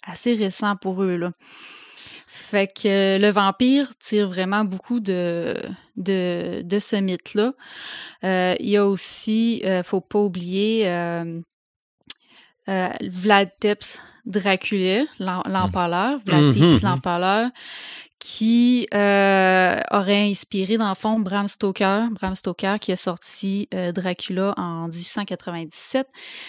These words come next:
Speaker 1: Euh, il se serait ins-, inspiré de, de ce barbare-là un peu, si on veut, euh, pour fonder son histoire de Dracula. C'est pour ça que c'est vraiment, euh,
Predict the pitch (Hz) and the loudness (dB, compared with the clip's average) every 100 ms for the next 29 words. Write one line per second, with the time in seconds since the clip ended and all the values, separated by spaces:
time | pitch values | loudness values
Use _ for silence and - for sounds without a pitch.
0 | - - - 202 190 180 180 185 - 196 | -18 -14 -4 -2 0 0 0 0 -2 -2
1 | - 240 240 226 - - 220 214 - 220 | -2 0 0 0 -6 -6 -2 -2 -2 0
2 | 220 269 220 208 202 202 196 190 190 180 | 2 2 2 4 4 2 2 2 0 -2
3 | - - 62 - - - 190 - - 196 | -4 -6 -8 -8 -8 -6 -4 -2 -2 0
4 | 180 180 185 175 185 180 190 214 202 - | 0 0 -2 0 0 2 2 2 0 -2
5 | 220 - - 202 185 180 214 233 - - | -2 0 -2 -2 -2 -2 -2 -2 -12 -18
6 | - - - - 196 196 190 185 175 175 | -16 -16 -16 -4 0 2 4 4 2 2
7 | 170 - - 214 202 - - - - 196 | 0 -4 0 0 0 -8 -10 -8 -4 -2
8 | 185 214 226 196 180 - 220 202 190 190 | 0 -2 -2 -4 -4 -2 -2 -2 -2 0
9 | 190 190 202 180 214 - 175 - 226 214 | -2 -4 -4 -4 -4 -6 -8 -6 -6 -4
10 | 185 185 - 185 170 175 180 185 190 196 | -4 -4 -4 -8 -6 -6 -4 -2 -2 -2
11 | 196 - 196 180 175 - - | -6 -8 -6 -6 -4 -4 -6